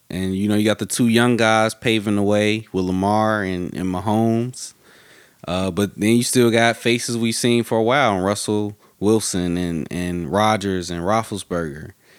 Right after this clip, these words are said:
And, uh, I think, you know, the, the N F L is so crazy, it's hard to make predictions this early,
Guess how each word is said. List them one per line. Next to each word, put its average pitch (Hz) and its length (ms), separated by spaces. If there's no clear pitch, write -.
And, 92 240
uh, 92 520
I 110 100
think, - 600
you 131 140
know, 123 320
the, 104 180
the 127 140
N 202 100
F 220 120
L 233 120
is 226 80
so 147 160
crazy, 147 460
it's 120 100
hard 143 240
to 117 120
make 117 260
predictions 110 580
this 101 180
early, 92 640